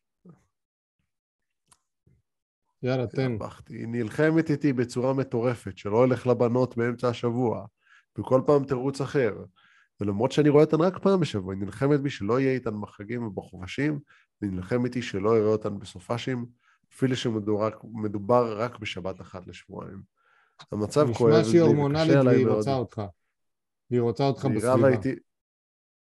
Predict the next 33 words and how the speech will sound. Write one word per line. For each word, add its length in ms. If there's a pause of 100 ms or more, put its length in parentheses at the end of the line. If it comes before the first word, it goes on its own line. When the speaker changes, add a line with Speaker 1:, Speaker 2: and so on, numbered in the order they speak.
(140)
Speaker 2:
והיא 360
רבה 200
איתי 240
בעוצמות 600
שלא 300
הכרתי, 460
במילים 480
וממו-, 540 (100)
ובאמירות 680
שגורמות 480
לי 100
להצטמרר, 600 (160)
עושות 320
את 80
זה 60
הרבה. 240 (880)
הדבר 300
הזה 180 (200)
פוגע 320
ברצון 440
שלי 240
להיות 360
איתה 280
ובאהבה 420
שלי 400
שיש 280
כלפיה. 400
לדבריה 440
אני 120
צריך 260
לבחור 460 (100)
בינה 380
לבינן. 480